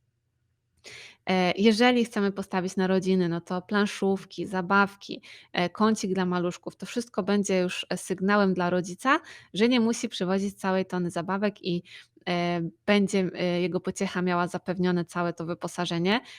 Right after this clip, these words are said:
więc też warto takie, mm, zdjęcie dodać, jeżeli właśnie chcecie przyciągnąć, e, rodziny z dziećmi.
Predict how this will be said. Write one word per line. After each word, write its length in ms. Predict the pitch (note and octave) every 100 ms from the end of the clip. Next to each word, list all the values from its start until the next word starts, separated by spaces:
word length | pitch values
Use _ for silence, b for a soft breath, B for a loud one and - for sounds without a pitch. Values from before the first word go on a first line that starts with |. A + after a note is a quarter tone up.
| B
więc 180 | G3 F#3+
też 280 | A3+ A3+ -
warto 400 | F3+ G3+ G#3 G#3+
takie, 300 | G3 F#3 F#3+
mm, 200 | F3+ F3+ - F3+ E3+
zdjęcie 580 | F3+ E3+ F#3 F#3 F3+ E3+ -
dodać, 440 | F3+ F3 A3+ -
jeżeli 340 | G3 G3 G3+
właśnie 300 | F3 F#3 -
chcecie 340 | F#3+ - F#3 G#3
przyciągnąć, 800 | - E3+ F3+ F3 F3 F3+ - - -
e, 140 | F3
rodziny 400 | - G3 E3+ F#3
z 60 | F3
dziećmi. 380 | F#3 F#3 -